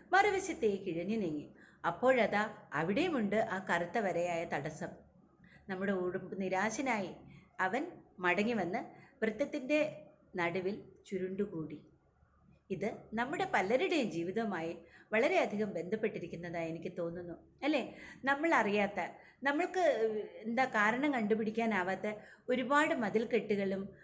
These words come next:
ചുറ്റുമതിലുകളും നമുക്കുള്ളതായി, പല തടസ്സങ്ങൾ നമുക്ക് ചുറ്റുമുള്ളതായി നമുക്ക് ഫീൽ ചെയ്യുന്നു. അപ്പോൾ നമ്മൾ എന്ത് ചെയ്യും? നമ്മുടെ ഉദ്യമങ്ങൾ അവസാനിപ്പിച്ച് നമ്മളിൽ തന്നെ ഒതുങ്ങിക്കൂടാൻ ശ്രമിക്കാറുണ്ട്, അല്ലേ? ഇതിന്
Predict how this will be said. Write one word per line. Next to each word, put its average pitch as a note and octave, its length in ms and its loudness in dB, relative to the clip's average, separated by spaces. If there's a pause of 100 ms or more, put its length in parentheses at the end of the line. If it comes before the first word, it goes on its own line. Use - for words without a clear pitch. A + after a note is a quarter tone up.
(140)
ചുറ്റുമതിലുകളും A3 800 2 (200)
നമുക്കുള്ളതായി, F#3+ 840 0 (380)
പല D#4+ 180 6
തടസ്സങ്ങൾ B3+ 600 2 (100)
നമുക്ക് G#3 340 -2
ചുറ്റുമുള്ളതായി F#3 640 -4
നമുക്ക് E3+ 300 -10
ഫീൽ G3 320 -6
ചെയ്യുന്നു. E3+ 340 0 (520)
അപ്പോൾ E3+ 200 -2
നമ്മൾ G#3 320 0
എന്ത് G#3+ 200 2
ചെയ്യും? G#3+ 260 0 (400)
നമ്മുടെ G3+ 320 0
ഉദ്യമങ്ങൾ F#3+ 680 2
അവസാനിപ്പിച്ച് F#3 840 -4 (380)
നമ്മളിൽ G3+ 440 0
തന്നെ F#3 220 -2
ഒതുങ്ങിക്കൂടാൻ F3+ 800 -4 (140)
ശ്രമിക്കാറുണ്ട്, E3+ 720 -6
അല്ലേ? C#4 220 0 (500)
ഇതിന് B3 320 2